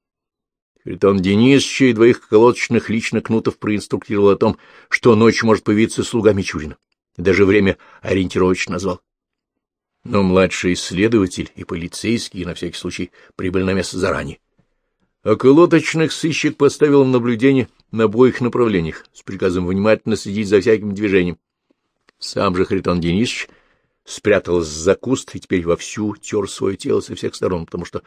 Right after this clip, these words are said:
оно вмиг стало лакомым объектом для злых дальневосточных комаров. «Вот ведь твари!» — ругался следователь, шлепая то там, то сям, где могла достать рука. «Норовят укусить туда, где не загнать, умные сволочи!»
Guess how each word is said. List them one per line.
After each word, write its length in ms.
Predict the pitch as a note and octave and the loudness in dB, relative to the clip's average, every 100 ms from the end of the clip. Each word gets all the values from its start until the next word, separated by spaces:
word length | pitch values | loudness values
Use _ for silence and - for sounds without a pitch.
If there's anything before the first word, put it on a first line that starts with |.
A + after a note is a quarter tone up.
| _ _ | _ _
оно 180 | - G#2 | -2 0
вмиг 220 | F2+ G#2+ | 0 -2
стало 260 | - G#2+ G2+ | 0 2 4
лакомым 320 | G#2 - G2+ | 4 2 -2
объектом 380 | G2 G#2 - G2+ | 0 0 0 -2
для 160 | G2 F#2+ | 0 0
злых 320 | D#2 A2 F#2 | 0 -2 -2
дальневосточных 680 | F#2+ G2 F#2+ - F#2 - - | -4 -2 -4 -6 -8 -10 -10
комаров. 380 | G2 G2 - _ _ _ _ - | -8 -10 -12 _ _ _ _ 0
«Вот 360 | A3 D3 - - | 2 4 0 -6
ведь 280 | G#2+ - - | -8 -8 -8
твари!» — 440 | - A2 G#2 F2+ - - - | 0 0 0 -8 -18 -20 -8
ругался 640 | G#2+ F#2+ G2 G2 F#2+ G2+ | -4 2 4 4 2 -2
следователь, 540 | - G#2 G2 F2+ E2+ F2+ - _ | -4 2 2 2 -4 -10 -16 _
шлепая 380 | - - F#2 F2+ | -12 -4 -4 -2
то 100 | F2 | -6
там, 340 | - G2 G#2 F#2 | 0 2 2 0
то 140 | F#2 | -2
сям, 300 | - G#2 G2 | 0 0 0
где 180 | E2+ F2+ | -2 -4
могла 240 | F2 F2 | -2 -2
достать 340 | E2+ - - F2+ | -4 -4 -8 -6
рука. 240 | F2+ F2+ - - _ | -6 -6 -8 -20 _
«Норовят 320 | - G#2 G#2 - | -2 2 2 0
укусить 300 | - B2 - | -4 -4 -2
туда, 320 | A#2+ A2+ A#2+ - | 2 2 0 -2
где 160 | B2+ | -2
не 80 | A#2 | 0
загнать, 580 | G#2 A2+ F#2+ A#2 A2 - | 2 2 4 4 2 0
умные 520 | A2+ C3 C3+ C3+ G#2+ | 0 0 0 -2 -2
сволочи!» 520 | - - A#2 - - | -6 -4 -4 -6 -14